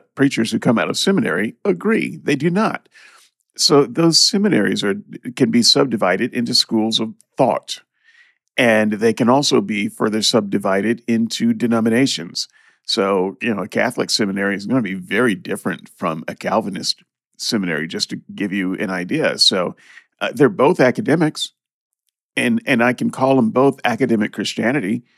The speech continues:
but they're not the same thing at all. And, uh, even within the same denominational seminary, I can talk about the difference between,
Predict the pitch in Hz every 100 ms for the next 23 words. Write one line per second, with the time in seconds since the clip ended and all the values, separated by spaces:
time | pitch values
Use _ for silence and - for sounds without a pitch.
0 | _ _ _ _ _ - 123 135 120 107
1 | - - 123 107 - 135 92 92 - -
2 | - _ _ _ _ _ 127 120 117 117
3 | 113 - 110 104 104 98 143 170 185 165
4 | - 123 123 120 - - 143 147 135 120
5 | - _ _ _ _ _ _ 82 85 -
6 | - 127 117 110 107 117 110 110 120 -
7 | 98 90 - - 175 143 85 73 - 98
8 | 104 110 101 123 113 110 107 113 110 113
9 | 113 - - - 117 104 95 110